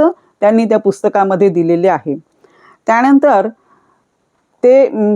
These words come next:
त्यांना पक्ष्यांबद्दल खूप प्रेम होतं. म्हणजे पक्ष्यांबद्दल, अं, पक्षाला जे पिंजऱ्यामध्ये कैद करून ठेवण्यात येत होते, तर ते पक्ष्यांना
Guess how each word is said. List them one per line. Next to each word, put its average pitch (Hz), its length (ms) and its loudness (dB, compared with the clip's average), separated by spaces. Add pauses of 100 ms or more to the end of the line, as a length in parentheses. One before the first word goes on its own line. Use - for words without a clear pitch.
त्यांना 247 440 2
पक्ष्यांबद्दल 294 920 0
खूप 285 260 -4
प्रेम 208 200 2
होतं. - 240 -8 (640)
म्हणजे 269 360 4 (400)
पक्ष्यांबद्दल, 277 920 0
अं, 214 200 -2 (120)
पक्षाला 269 420 0
जे 269 140 2 (600)
पिंजऱ्यामध्ये 277 680 2
कैद 254 280 0
करून 233 320 0
ठेवण्यात 208 360 0
येत 196 160 2
होते, 175 340 -2 (220)
तर 233 120 2
ते 254 140 2
पक्ष्यांना 240 720 -2